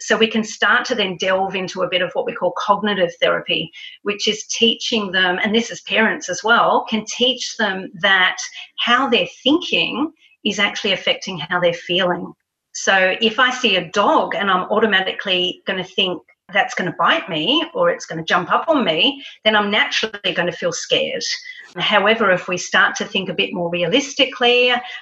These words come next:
not necessarily positively, but just realistically about the situation, then I'm more likely to have, you know, balanced set of emotions and not feel so scared.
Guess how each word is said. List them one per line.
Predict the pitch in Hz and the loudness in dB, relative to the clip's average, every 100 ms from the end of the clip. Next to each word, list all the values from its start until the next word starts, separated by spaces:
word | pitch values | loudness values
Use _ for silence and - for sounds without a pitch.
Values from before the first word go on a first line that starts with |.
| 233 | -4
not | 349 | -2
necessarily | 359 302 214 214 196 180 170 - | -2 -4 0 2 4 2 0 -2
positively, | 262 294 269 180 - 170 180 254 320 - _ | 0 2 0 -2 -4 -6 0 0 0 -8 _
but | 208 | -2
just | - 220 | 0 -2
realistically | 202 190 180 202 - - - 180 | -2 0 0 0 -6 -10 -2 0
about | 175 175 - | 0 -2 -2
the | 175 | -10
situation, | - - 175 202 370 - - - 302 - _ - | -12 -6 -2 0 0 0 -2 -2 -4 -6 _ -2
then | 214 | 0
I'm | 202 | 2
more | 202 208 196 | 2 0 0
likely | 180 180 190 - 170 165 | 2 2 2 0 -2 0
to | 185 | -6
have, | 156 175 | 0 0
you | 180 | 0
know, | 170 160 | -2 2
balanced | 175 175 170 - - - | 2 2 -2 -6 -14 -4
set | 180 160 | 0 0
of | |
emotions | 156 160 151 - - - - | 0 0 0 -2 -4 -4 -2
and | 160 165 | 0 0
not | 160 - | -2 -2
feel | 180 | -2
so | 170 175 | 0 -2
scared. | 160 - - - 87 | -2 -4 -4 -2 -4